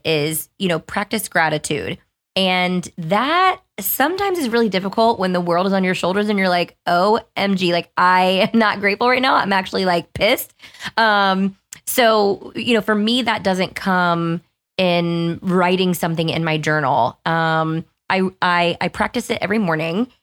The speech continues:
And maybe this can be a goal of yours. Like, I have, like, a little shadow box kind of thing that says, "Every day wake up with a grateful heart." And so I, I think you heard me talk about this before. I ordered these little white hearts,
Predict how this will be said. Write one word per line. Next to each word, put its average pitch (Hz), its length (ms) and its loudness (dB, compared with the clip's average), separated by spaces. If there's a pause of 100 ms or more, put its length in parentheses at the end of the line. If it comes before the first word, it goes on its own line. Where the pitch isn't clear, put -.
(160)
And 180 380 0
maybe 202 200 0
this 302 160 -4
can 285 120 -2
be 277 100 2
a 262 40 -2
goal 226 240 0
of 208 80 0
yours. 156 300 -4
Like, 170 220 -4
I 185 80 0
have, 185 220 -2
like, 214 140 -4
a 214 60 -2
little 196 180 0
shadow 185 400 0
box 180 280 0
kind 185 220 -2
of 175 80 -4
thing 180 360 0
that 165 140 -2
says, 165 360 0 (300)
"Every 190 240 0
day 185 140 2
wake 175 220 0
up 175 120 -2
with 180 100 -2
a 170 60 -2
grateful 175 380 -2
heart." 160 400 0
And 170 160 0
so 170 480 2 (280)
I, 170 440 2
I - 40 -2
think 247 200 -2
you 240 80 0
heard 208 120 0
me 190 100 0
talk 170 200 -2
about 160 180 0
this 160 140 -6
before. 165 380 0
I - 120 2
ordered 190 220 -2
these 185 200 -2
little 175 200 0
white 165 260 0
hearts, 165 560 -2